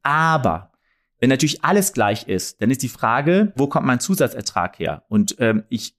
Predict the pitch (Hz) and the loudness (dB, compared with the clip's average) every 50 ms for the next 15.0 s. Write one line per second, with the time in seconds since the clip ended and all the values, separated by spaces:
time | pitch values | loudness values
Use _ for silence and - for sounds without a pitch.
0 | _ - - - 143 147 - - - - 175 170 - - 170 147 147 156 151 - | _ -6 -2 0 0 0 0 0 0 0 -2 -2 -2 -2 0 0 2 0 -2 -6
1 | - - 139 143 - - - 165 170 180 180 - - 190 196 202 190 - _ _ | -4 -2 0 0 0 0 0 0 0 0 -2 0 0 0 0 0 -2 -8 _ _
2 | _ _ _ - 120 117 - 120 120 120 - - - 117 107 - - 110 113 127 | _ _ _ -2 0 2 2 2 0 0 -2 -4 -6 -4 -4 -4 -4 -2 0 0
3 | 117 - - 123 113 107 113 117 123 - 131 113 117 123 147 147 117 120 117 113 | 0 0 0 0 2 2 2 2 0 0 0 2 2 2 0 0 0 0 -2 -2
4 | - - 120 117 110 110 - 127 113 110 107 104 95 - 156 160 - 160 147 156 | -4 -6 -4 -4 -2 -2 0 2 2 2 2 2 0 0 -2 0 0 -2 -2 -2
5 | 160 156 156 151 151 151 - - 127 127 127 110 117 135 151 147 - 147 147 143 | -2 -2 0 0 0 0 -2 -2 0 0 0 2 2 0 0 0 0 0 0 -2
6 | 143 139 - - - 147 143 135 131 120 113 110 117 120 123 120 - _ _ _ | -2 -4 -6 -4 -2 -2 -2 0 0 0 2 2 2 2 0 -2 -6 _ _ _
7 | _ _ - 107 107 - - - 135 151 185 185 135 117 110 - - 113 113 113 | _ _ -2 -2 -2 -2 -2 0 2 2 4 2 2 0 -2 -2 0 0 0 2
8 | - 117 110 101 101 101 104 - - - - 147 127 120 104 90 95 - - 113 | 2 2 2 2 2 0 -2 -2 -4 0 0 2 2 2 2 0 -2 -4 -6 -6
9 | - - 147 170 185 175 - _ _ _ _ _ _ 127 113 110 - - 147 170 | -2 0 2 2 2 0 -4 _ _ _ _ _ _ 0 0 2 2 2 0 2
10 | - 160 143 135 131 - - - 139 147 147 139 - - - - 120 - - - | 2 0 0 0 -2 -4 -4 -2 -2 0 0 -2 -2 -2 -4 -4 -4 -4 -4 -4
11 | 147 143 - 170 165 156 127 127 127 135 135 147 151 147 143 131 123 143 156 170 | -6 -2 0 2 2 2 2 2 2 0 0 0 -2 -2 -2 -2 -2 0 2 2
12 | 180 180 - - 107 95 90 85 82 - - - 95 92 92 - - 117 127 131 | 0 0 0 -2 -2 -2 -2 -6 -10 -10 -6 -4 -4 -2 -4 -4 -2 -2 0 2
13 | 156 156 156 - - 160 151 160 160 156 - 160 - - 160 156 143 131 117 107 | 2 0 0 0 -2 -2 0 0 -2 -2 -4 -8 -6 -4 -2 0 0 0 2 2
14 | 104 98 95 - - 107 110 117 127 139 120 113 101 92 95 104 127 156 175 175 | 0 0 -2 -6 -12 -10 -6 -4 -4 -2 0 0 0 0 2 2 4 4 2 0